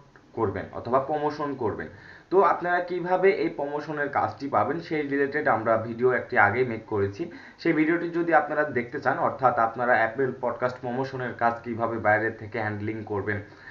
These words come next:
আমি কিভাবে পাঁচশো ডলার বাইরে থেকে নিয়েছি এবং Facebook-এর মাধ্যমে, Facebook গ্রুপের মাধ্যমে আপনারা কিভাবে একটি বায়ার পাবেন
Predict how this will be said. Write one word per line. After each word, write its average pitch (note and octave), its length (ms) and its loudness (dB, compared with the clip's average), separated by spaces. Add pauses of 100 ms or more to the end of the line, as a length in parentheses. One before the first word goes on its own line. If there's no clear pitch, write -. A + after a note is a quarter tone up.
(140)
আমি C3 220 2
কিভাবে C3 540 2
পাঁচশো A#2 360 2
ডলার A2+ 280 -2 (640)
বাইরে A#2 280 6
থেকে A#2+ 280 -2
নিয়েছি A2 560 -2
এবং G#2 400 -2
Facebook-এর C#3 480 2
মাধ্যমে, A#2 360 0
Facebook A2+ 340 -6
গ্রুপের A2+ 420 -4
মাধ্যমে A2 340 -2
আপনারা G#2+ 280 -2
কিভাবে G#2+ 380 -4
একটি A2 200 -6
বায়ার G2+ 420 2
পাবেন A2 320 0